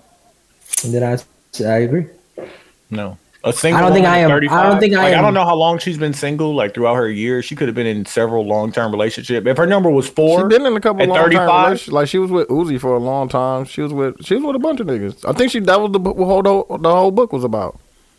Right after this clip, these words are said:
Speaker 3: Like, her relationship.
Speaker 2: Oh, she's writing, she wrote a book.
Speaker 3: Yeah.
Speaker 2: That's what she, I'm like, "What is she selling?"
Speaker 3: No,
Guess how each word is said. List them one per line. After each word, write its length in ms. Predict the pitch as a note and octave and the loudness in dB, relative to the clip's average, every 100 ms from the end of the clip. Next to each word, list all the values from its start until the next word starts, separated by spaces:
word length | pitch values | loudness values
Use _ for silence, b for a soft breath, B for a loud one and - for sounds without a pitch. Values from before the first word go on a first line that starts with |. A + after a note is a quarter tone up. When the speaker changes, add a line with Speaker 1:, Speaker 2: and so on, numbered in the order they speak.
| _ - | _ -6
Speaker 3:
Like, 140 | A#2+ | -2
her 100 | C3+ | 0
relationship. 320 | C3 E3 C#3 | 2 2 2
Speaker 2:
Oh, 160 | F3 F3+ | 2 2
she's 160 | - F3+ | 2 2
writing, 240 | F3+ D3 | 2 2
she 140 | - | 0
wrote 140 | E3 C3 | 0 0
a 40 | |
book. 240 | G#2 F2+ - | -2 -6 -8
Speaker 3:
Yeah. 320 | - E3 G#2+ F2+ | -2 0 0 -2
Speaker 2:
That's 300 | A2 C3 B2+ | 0 0 0
what 100 | B2 | -4
she, 140 | B2 - | -4 0
I'm 120 | G3 | 0
like, 160 | F3 | 0
"What 180 | C3+ G3 | 0 0
is 100 | C4 | 0
she 160 | - F3+ | -2 -2
selling?" 380 | - C#3 G2+ C#3+ | 0 -2 0 2
Speaker 3:
No, 180 | E3+ | 2